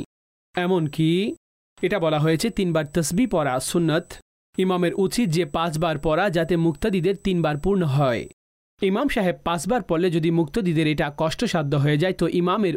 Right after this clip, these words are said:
উচিত যে তিনি তিনবার পাঠ করবেন, পাঁচবার পড়বেন না। তো এই ক্ষেত্রে পাঁচবার পড়া, সাতবার পড়া ইমামের জন্য তো অনুমতি নেই, তিনি এই ক্ষেত্রে তিনবার পাঠ করবেন। আর এভাবে নিজের নামাজ পূর্ণ করুন। হ্যাঁ, নফল নামাজ পড়লে তো আপনি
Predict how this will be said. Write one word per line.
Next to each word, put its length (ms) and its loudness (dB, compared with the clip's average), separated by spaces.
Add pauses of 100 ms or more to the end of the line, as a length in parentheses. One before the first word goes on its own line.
(120)
উচিত 380 0
যে 220 2
তিনি 260 0 (200)
তিনবার 340 2
পাঠ 200 -2
করবেন, 360 -2 (480)
পাঁচবার 400 -2
পড়বেন 360 2
না। 160 2 (640)
তো 60 0
এই 140 2
ক্ষেত্রে 360 -2
পাঁচবার 420 -2
পড়া, 240 0
সাতবার 400 -2
পড়া 220 0
ইমামের 320 2
জন্য 240 2
তো 180 0
অনুমতি 460 2
নেই, 180 2
তিনি 320 0
এই 160 2
ক্ষেত্রে 400 -2 (240)
তিনবার 440 2 (120)
পাঠ 200 0
করবেন। 380 -2 (460)
আর 120 0
এভাবে 320 2
নিজের 340 2
নামাজ 320 0
পূর্ণ 300 0
করুন। 280 0 (140)
হ্যাঁ, 200 0
নফল 360 0
নামাজ 360 0
পড়লে 400 2
তো 220 -2
আপনি 280 0